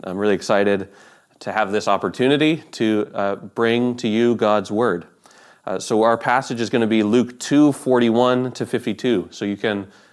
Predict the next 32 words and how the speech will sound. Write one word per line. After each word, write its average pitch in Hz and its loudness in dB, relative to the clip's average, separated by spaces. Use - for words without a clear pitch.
turn 113 -2
there 104 0
with 98 -2
me 95 -4
now. 87 -8
Sometimes 160 2
when 139 4
we 123 4
see 160 2
a 139 4
child 131 2
doing 143 4
something 127 -2
when 117 -2
they're 110 2
younger, 117 -2
uh, 104 -2
it 127 -2
ends 135 -2
up 139 -2
being 139 -2
a 123 -2
really 123 0
significant 123 -6
part 117 -4
of 101 -8
their 127 0
life 110 0
as 107 -2
they 113 0
grow 113 0
older. 117 -2